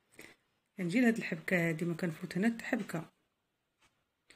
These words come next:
كندير هنايا في هاد الحبكة عمود، واحد السلسلة،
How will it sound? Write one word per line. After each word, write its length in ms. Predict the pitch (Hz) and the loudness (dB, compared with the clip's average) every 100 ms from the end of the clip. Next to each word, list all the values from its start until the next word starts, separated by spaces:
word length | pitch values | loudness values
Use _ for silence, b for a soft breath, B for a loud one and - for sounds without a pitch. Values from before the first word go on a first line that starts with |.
| _ _ _ - | _ _ _ -12
كندير 400 | 185 165 165 240 | -6 -2 2 2
هنايا 440 | 175 180 175 170 | 2 0 0 0
في 100 | 156 | -2
هاد 100 | 165 | -4
الحبكة 640 | 160 - 165 - 208 277 285 _ _ _ - - - | -8 -8 -8 -6 -4 -4 -6 _ _ _ -20 -16 -4
عمود، 560 | 180 185 165 190 262 - - _ _ _ _ _ _ _ _ _ _ - _ _ _ _ _ _ _ _ _ _ | 0 0 0 0 -2 -6 -20 _ _ _ _ _ _ _ _ _ _ -20 _ _ _ _ _ _ _ _ _ _
واحد 240 | 202 190 | -4 -4
السلسلة، 680 | 185 - 180 - 175 170 226 | -4 -2 -2 -2 0 2 2